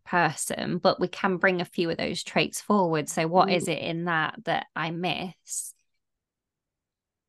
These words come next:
Speaker 1: The creativity, I suppose, to do something with the girls, and maybe that's what I feel like is lacking right now.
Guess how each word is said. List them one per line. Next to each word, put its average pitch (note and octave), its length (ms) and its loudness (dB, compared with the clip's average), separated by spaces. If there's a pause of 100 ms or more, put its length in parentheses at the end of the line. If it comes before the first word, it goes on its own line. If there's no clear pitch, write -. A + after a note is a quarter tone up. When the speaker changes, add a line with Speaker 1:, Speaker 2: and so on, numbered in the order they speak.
(480)
Speaker 1:
The G#3+ 100 0
creativity, G3 1300 0 (160)
I E3 80 -6
suppose, E3+ 880 -2 (1500)
to - 120 -6
do E3+ 180 0
something E3+ 480 -2
with F3 140 -2
the F#3 80 -4
girls, F3+ 380 4
and F3+ 100 0
maybe E3+ 260 0
that's - 240 2
what - 100 2
I E3 40 -2
feel E3+ 240 0
like E3+ 180 2
is - 120 -8
lacking E3+ 380 -4
right E3 220 -2
now. E3 480 0